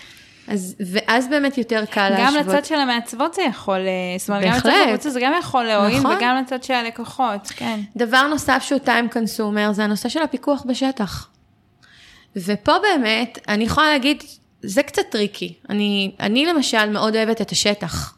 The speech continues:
Speaker 2: גם אני.
Speaker 1: ואני, בגלל שאני בן אדם מאוד טכני, אני מאוד אוהבת להיות בשטח. עכשיו, זה לא שבגלל שאני אוהבת להיות בשטח, הלקוח שילם לי הרבה, הרבה יותר כסף, כי אני בוחרת להיות בשטח. אבל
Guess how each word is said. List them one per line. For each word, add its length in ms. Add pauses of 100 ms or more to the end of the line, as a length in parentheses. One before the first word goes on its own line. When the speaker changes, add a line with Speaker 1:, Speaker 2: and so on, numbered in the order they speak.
(580)
Speaker 2:
גם 140
אני. 180 (280)
Speaker 1:
ואני, 340
בגלל 440
שאני 260
בן 140
אדם 220
מאוד 140
טכני, 320
אני 120
מאוד 300
אוהבת 280
להיות 180
בשטח. 420
עכשיו, 160
זה 180
לא 120
שבגלל 1200
שאני 160
אוהבת 180
להיות 120
בשטח, 520
הלקוח 440
שילם 360
לי 140
הרבה, 300 (320)
הרבה 220
יותר 220
כסף, 340
כי 140
אני 320
בוחרת 380
להיות 140
בשטח. 520 (640)
אבל 440